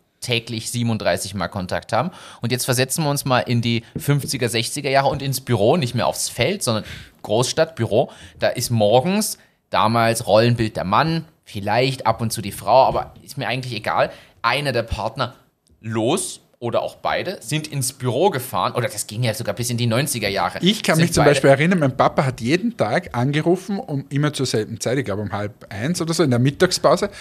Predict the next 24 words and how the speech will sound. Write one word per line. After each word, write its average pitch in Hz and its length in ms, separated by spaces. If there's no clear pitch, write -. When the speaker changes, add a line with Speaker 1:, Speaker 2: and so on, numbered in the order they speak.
Speaker 2:
hat - 180
er 165 60
quasi 151 320
ein 185 220
Telefonat 185 480
gemacht. 160 440
Äh, 143 120
und 156 220
auch 131 180
meine 127 280
Mama, 120 420
die 165 160
war 123 140
ja, 120 240
äh, 120 240
hat 113 260
auch 120 180
gearbeitet, 165 580
äh, 127 220
wenn 135 180
ich 131 100
dort 123 220
angerufen 156 380
habe 95 140